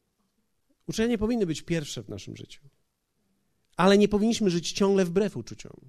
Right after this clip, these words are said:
bo to jest niezdrowe. Czyli ja nie mogę podejmować decyzji na bazie tego, co czuję dzisiaj,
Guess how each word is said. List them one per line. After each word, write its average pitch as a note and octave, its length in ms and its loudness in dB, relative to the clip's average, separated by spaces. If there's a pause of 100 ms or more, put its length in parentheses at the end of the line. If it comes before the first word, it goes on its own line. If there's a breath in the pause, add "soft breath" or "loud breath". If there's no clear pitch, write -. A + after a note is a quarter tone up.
(600)
bo - 60 -20
to D3 80 -12
jest C#3 100 -10
niezdrowe. B2+ 420 -8 (1500)
Czyli G3 440 -2 (1000)
ja D#3 120 -2
nie F#3+ 120 2
mogę B3+ 200 0
podejmować G3+ 540 2
decyzji F3 600 -4
na E3 100 -4
bazie E3+ 240 -4
tego, F3+ 180 -6
co D3+ 120 -10
czuję E3 240 -6
dzisiaj, - 460 -14